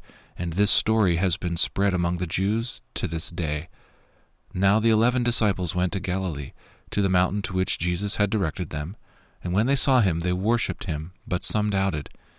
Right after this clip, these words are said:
And Jesus came and said to them, "All authority in heaven and on earth has been given to me. Go therefore and make disciples of all nations,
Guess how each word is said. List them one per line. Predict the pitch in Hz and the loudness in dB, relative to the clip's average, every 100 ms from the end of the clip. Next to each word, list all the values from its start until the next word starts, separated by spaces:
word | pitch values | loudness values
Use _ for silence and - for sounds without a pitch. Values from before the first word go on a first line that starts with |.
| _ _ _ | _ _ _
And | 90 87 | -6 -2
Jesus | 95 101 107 | 0 0 -2
came | - 98 | 0 2
and | 95 92 | 4 2
said | 104 92 | 2 0
to | 87 | 0
them, | 80 76 - - _ _ _ _ | -2 -4 -10 -20 _ _ _ _
"All | 95 101 117 110 | 0 2 4 2
authority | 107 110 95 85 85 | 0 2 2 2 0
in | 65 87 | -2 -4
heaven | 80 104 110 113 120 | 0 0 0 -4 -4
and | - 98 | -2 0
on | 101 101 | 2 2
earth | 85 80 - | 0 -2 -2
has | 95 90 | -4 -2
been | - 87 | -4 -2
given | 87 95 98 98 | -2 -2 -4 -4
to | - | -4
me. | 101 80 65 - - _ _ _ - | -2 -2 -4 -14 -20 _ _ _ 0
Go | 104 | 2
therefore | 110 98 101 98 90 | 4 2 2 2 2
and | 85 | 2
make | 90 101 | 0 0
disciples | 110 - 98 92 95 - | 0 2 2 2 0 -2
of | 82 | 0
all | 92 98 | 2 4
nations, | 92 85 73 80 - | 4 0 -4 -6 -10